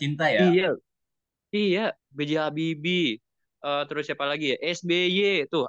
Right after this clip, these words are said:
Speaker 2: aduh, gila. Siapa sih yang nggak mau kayak gitu tuh? Cowok, bro.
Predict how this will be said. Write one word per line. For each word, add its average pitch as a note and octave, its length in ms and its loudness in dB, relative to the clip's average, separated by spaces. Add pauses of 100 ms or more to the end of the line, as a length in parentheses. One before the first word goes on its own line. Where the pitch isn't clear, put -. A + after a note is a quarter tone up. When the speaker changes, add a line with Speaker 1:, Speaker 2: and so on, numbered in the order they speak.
Speaker 2:
aduh, C3 220 -10 (100)
gila. A2 200 -10 (140)
Siapa C#3 240 -2
sih F#3+ 160 4
yang E3 120 4
nggak C3+ 140 2
mau C3 120 -2
kayak C3 160 0
gitu C#3+ 180 -4
tuh? E3+ 100 -4 (640)
Cowok, D#3+ 320 6
bro. D#3 120 6